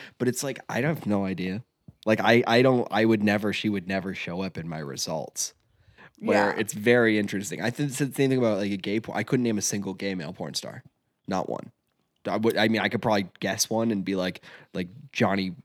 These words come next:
Speaker 1: Rockhard or something, but, like,
Speaker 2: Yeah.
Speaker 1: I, <laughs> I, I, that's just me putting two names together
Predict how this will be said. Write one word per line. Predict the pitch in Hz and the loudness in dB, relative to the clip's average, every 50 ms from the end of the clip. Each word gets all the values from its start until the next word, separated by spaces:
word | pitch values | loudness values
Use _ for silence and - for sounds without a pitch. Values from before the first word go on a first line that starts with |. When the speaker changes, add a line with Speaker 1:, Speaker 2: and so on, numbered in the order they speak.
| _ _ - | _ _ -10
Speaker 1:
Rockhard | 98 95 104 95 90 98 - 131 123 113 110 110 117 120 123 - | -4 0 2 2 2 2 2 2 4 4 4 4 0 0 -2 -2
or | 120 127 | -2 0
something, | - 135 123 120 - 135 131 131 131 127 - | 2 2 0 2 2 0 0 0 0 -2 0
but, | 117 107 - | -2 -2 0
like, | - - 254 294 294 | 0 0 2 2 4
Speaker 2:
Yeah. | 262 247 220 - | 4 4 4 4
Speaker 1:
I, | - 226 220 | 2 2 4
<laughs> | 269 143 - | 4 4 4
I, | 185 - 123 127 131 143 - - - - - - | 4 2 2 2 2 2 0 -2 -4 -4 -2 -2
I, | - - - - - 403 - - | -2 -2 -4 -10 -8 -6 -2 2
that's | - 147 147 139 | 4 4 6 6
just | 147 143 139 | 6 6 8
me | 143 139 127 | 8 8 8
putting | 127 - 151 120 120 110 110 113 - - _ - _ _ _ - - - | 8 8 6 6 6 6 4 0 -2 -8 _ -20 _ _ _ -14 -6 0
two | - 156 131 120 | 4 6 6 6
names | 107 101 98 98 98 98 - | 6 6 4 2 0 -2 -4
together | - 101 95 82 64 53 55 62 107 147 175 | -6 -4 -4 -4 -4 -4 -4 -6 -6 -6 -8